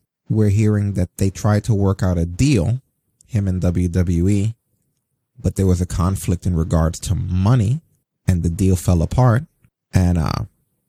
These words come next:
they just didn't have any extra money to pay him. I guess he wanted more than he was getting, and they didn't have it,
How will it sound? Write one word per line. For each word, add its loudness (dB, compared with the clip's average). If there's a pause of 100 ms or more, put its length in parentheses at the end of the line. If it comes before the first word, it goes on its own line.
(120)
they 2
just -2
didn't 0
have 2
any 0 (140)
extra -4
money 0
to -4
pay 2
him. 0
I -2
guess -2
he 0
wanted 0
more 0
than -2
he -4
was -6
getting, 0
and 0
they 2
didn't 0
have 2
it, -2